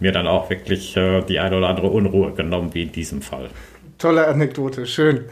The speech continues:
Speaker 2: Äh, ich habe auch noch mal recherchiert. Ich habe eben gesagt, am ersten achten zweiundneunzig sind Sie eingetreten. Das war ein Samstag. Das heißt, äh, effektiv, Ihr erster Arbeitstag war am dritten achten wahrscheinlich, den Montag da drauf. Was haben Sie für Erinnerungen an den Tag? Haben Sie Erinnerungen?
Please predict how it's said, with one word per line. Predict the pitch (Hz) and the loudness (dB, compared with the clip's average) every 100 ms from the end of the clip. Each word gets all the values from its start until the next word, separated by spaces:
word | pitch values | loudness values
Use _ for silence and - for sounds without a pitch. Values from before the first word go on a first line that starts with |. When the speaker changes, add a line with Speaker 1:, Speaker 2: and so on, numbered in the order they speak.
| - - - - - | -16 -16 -16 -14 0
Speaker 2:
Äh, | 160 | 2
ich | 165 165 | 4 4
habe | 202 | 6
auch | 208 | 8
noch | 190 | 8
mal | 190 | 8
recherchiert. | 175 175 147 160 185 202 | 6 4 2 4 4 4
Ich | 139 | 2
habe | 147 147 | 0 2
eben | 165 165 | 2 4
gesagt, | 143 160 | 4 4
am | 147 143 | 2 2
ersten | 143 - 175 | 0 0 -4
achten | - 165 | -2 -2
zweiundneunzig | 160 147 151 156 160 | 2 4 4 2 0
sind | 147 147 | 0 0
Sie | 139 | 0
eingetreten. | 131 160 165 175 175 180 | 0 -2 -2 -2 0 0
Das | 151 123 | 0 2
war | 139 | 2
ein | 135 | 4
Samstag. | 131 175 180 202 214 - - - - | 2 0 -2 -4 -4 -10 -20 -20 -8
Das | 135 123 | -2 4
heißt, | 147 147 - | 4 2 -2
äh, | 135 139 | 0 0
effektiv, | - 170 143 170 175 | 0 0 0 -2 0
Ihr | 151 | 2
erster | 139 151 117 | 2 2 2
Arbeitstag | 151 165 156 143 127 | 2 2 0 0 2
war | 131 | 2
am | 131 131 | 2 -2
dritten | 135 170 202 180 | 2 2 4 2
achten | 180 - 180 | 0 -2 0
wahrscheinlich, | 175 175 165 180 175 | 0 0 0 0 0
den | 135 | 0
Montag | 135 156 156 135 | 2 2 2 2
da | 127 | 0
drauf. | 113 123 180 - - - - | 0 0 0 -4 -16 -20 -8
Was | 131 131 | -2 2
haben | 165 | 4
Sie | 175 | 4
für | 143 135 | 2 2
Erinnerungen | 135 170 185 190 | 4 2 2 0
an | 190 | 0
den | 185 | -2
Tag? | 190 185 226 - _ | -2 -4 -4 -12 _
Haben | 123 147 | -6 -2
Sie | 165 | 0
Erinnerungen? | 151 185 185 220 - | -2 -2 -4 -6 -10